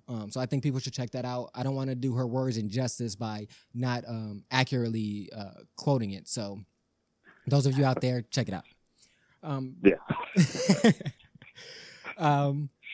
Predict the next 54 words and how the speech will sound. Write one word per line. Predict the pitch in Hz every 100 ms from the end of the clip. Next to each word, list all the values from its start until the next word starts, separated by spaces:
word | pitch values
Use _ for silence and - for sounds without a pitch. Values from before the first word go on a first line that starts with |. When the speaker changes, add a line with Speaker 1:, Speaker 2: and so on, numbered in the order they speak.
| -
Speaker 1:
what | 127 220
did | 285
you | 330
think | 233 202
about | 165 156
that | 156 143
track | 165 143
"I'm | 135
Fine" | 127 143 131
with | 113
Travis | 131 107
Scott, | - 101 - _ _ _ -
as, | 147 135
as | 165 123
the |
closer | - 139 147 107
too, | - 143 104 95 -
as, | 143 123
as | - 120
the | 123
ending | - 147 123 107
of |
the | 104 101
album? | 98 101 101 _ _ _ _ _ _
Speaker 2:
Um, | 95 117 117 113 110 104 _ _ _ - -
that's | 107 110
another | 107 98
one | 92 87
where | 85 82 - - - -
I, | 131 135
<laughs> | 127 - _ _
I | 123 117
skipped | 123 98
over. | 107 107 101 107 -
To |
be | 113
honest | 139 139
with | 135
you, | 135 - -
I, | 80 - _ _ _ _
I | 107
haven't | 139 123
heard | 123 123 110
it |
enough. | 107 104 98
I |
think | 180
I, | 139
I | 120 110
skipped | - 110
that | 101 92
track | 95 90
as | 82
well. | 85 85 78